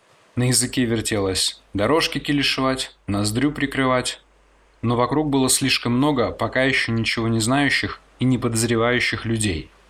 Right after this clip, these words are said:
В этот практически экзистенциальный момент переплетения бессмертной и гениальной истории Стивена Кинга с нашим, неотвратимо приближающимся героиновым бедламом,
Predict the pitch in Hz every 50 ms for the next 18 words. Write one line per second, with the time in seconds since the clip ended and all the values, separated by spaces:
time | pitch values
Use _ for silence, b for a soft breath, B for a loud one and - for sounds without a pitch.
0 | _ _ _ _ _ _ _ _ _ _ _ _ _ _ _ _ _ _ _ _
1 | _ _ _ _ _ _ _ _ - 107 107 110 135 143 139 139 85 - - -
2 | - _ _ _ _ - - 107 110 107 - - 156 147 - 127 - - - -
3 | 104 95 - - - _ _ - 123 127 131 131 127 131 - - - 139 135 127
4 | - - 139 131 127 123 120 117 117 117 117 120 127 131 139 135 - - _ _
5 | _ - 120 110 113 110 - 120 117 110 - - 127 123 120 107 98 95 90 92
6 | 110 - - - 127 123 127 131 127 - 117 107 95 95 107 107 107 117 117 120
7 | 117 117 113 107 104 101 95 - - - 120 113 104 101 95 - - - 120 110
8 | 107 104 101 95 - - 131 139 127 107 95 80 76 - - - - - - -
9 | - 123 117 107 92 - - 87 78 73 80 - - - - - - - 110 120
10 | 127 123 127 120 117 127 127 123 - 147 151 143 127 - - 117 117 113 117 120
11 | 117 110 123 127 131 127 123 - - - 110 101 - - 107 101 104 120 117 117
12 | 117 120 123 120 107 104 104 104 101 107 104 107 117 123 131 131 120 98 85 78
13 | 76